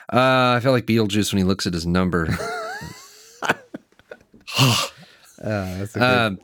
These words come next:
Speaker 2: great fucking movie.
Speaker 1: I was watching, I think it was Curb Your Enthusiasm, and there was just one line that a guy had. Do you remember the one where he's, uh, he, like, tries to go to, was it Wendy's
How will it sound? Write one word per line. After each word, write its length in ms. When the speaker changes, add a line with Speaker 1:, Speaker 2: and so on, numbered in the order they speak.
Speaker 2:
great 280
fucking 280
movie. 260
Speaker 1:
I 220
was 180
watching, 640
I 100
think 140
it 80
was 100
Curb 220
Your 60
Enthusiasm, 720
and 260
there 140
was 100
just 180
one 260
line 260
that 100
a 80
guy 220
had. 200
Do 60
you 60
remember 160
the 80
one 180
where 120
he's, 220
uh, 380
he, 60
like, 140
tries 260
to 60
go 140
to, 300
was 160
it 120
Wendy's 720